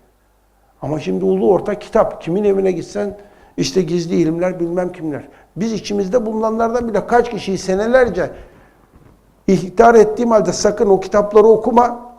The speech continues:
merakından dolayı o kitaplara daldılar, okudular. Ondan sonra bir şeyler yapmaya kalktılar. Hayır olacak, bereket olacak. Cuma günü bunu okursan bu olacak.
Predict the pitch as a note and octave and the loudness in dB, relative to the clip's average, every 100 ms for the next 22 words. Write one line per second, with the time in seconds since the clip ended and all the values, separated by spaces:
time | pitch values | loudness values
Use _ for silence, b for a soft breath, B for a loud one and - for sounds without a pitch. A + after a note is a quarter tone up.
0 | - F#3 G3 G3+ F3+ G3 A3+ F#3+ F3 F3+ | 2 4 6 4 2 -4 -2 0 2 2
1 | F#3 - G3 - G#3 F#3+ E3+ D3+ D3+ F3 | 2 0 -2 0 -2 0 -2 0 0 0
2 | G3+ - D#3 F3 G3 - - _ G#3+ G#3+ | -2 -4 -6 -6 -6 -12 -20 _ -2 -2
3 | G#3+ G3 F#3+ D#3 G#3+ G#3+ A3+ G#3+ - G#3+ | -2 -4 -4 -4 -2 0 0 -2 -2 -4
4 | D3+ C3 - E3 F3 F3+ A3+ G#3+ D#3+ D3 | -4 -8 -4 -2 0 0 0 0 -2 -6
5 | C#3+ E3+ G3 F#3+ A3+ E3 C#3+ D#3 E3+ G3 | -4 0 0 0 -2 -4 -6 -6 0 4
6 | A3 G#3+ G#3 G3+ G#3+ G#3 G#3+ G#3 G3 F#3+ | 4 2 0 -2 -2 -2 -2 -2 -2 0
7 | A#3 E3 G3+ G3 | 2 2 0 -6